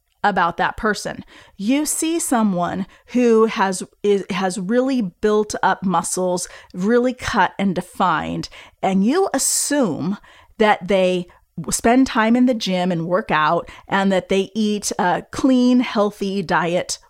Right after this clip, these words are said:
whatever that happens to mean. You see someone who is larger, who is more fleshy, who does not have clear muscular definition, and you will assume that they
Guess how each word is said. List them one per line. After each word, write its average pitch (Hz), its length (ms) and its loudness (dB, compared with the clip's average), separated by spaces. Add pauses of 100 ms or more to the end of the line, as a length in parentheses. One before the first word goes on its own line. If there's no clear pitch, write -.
whatever 175 380 -2
that 165 140 0
happens - 360 -8
to - 100 -6
mean. 170 320 -6 (360)
You 208 380 0
see 359 420 0
someone 170 840 -2 (280)
who 233 500 4
is 196 180 0
larger, 226 880 2 (200)
who 214 200 4
is 180 160 0
more 160 160 0
fleshy, 233 840 -2
who 196 180 -2
does 180 300 -2
not 196 200 0
have 196 320 0 (220)
clear 247 340 2
muscular 208 540 0
definition, 190 720 0 (240)
and 214 260 2
you 220 140 4
will 262 240 2
assume 285 960 0 (320)
that 175 580 0 (220)
they 190 460 0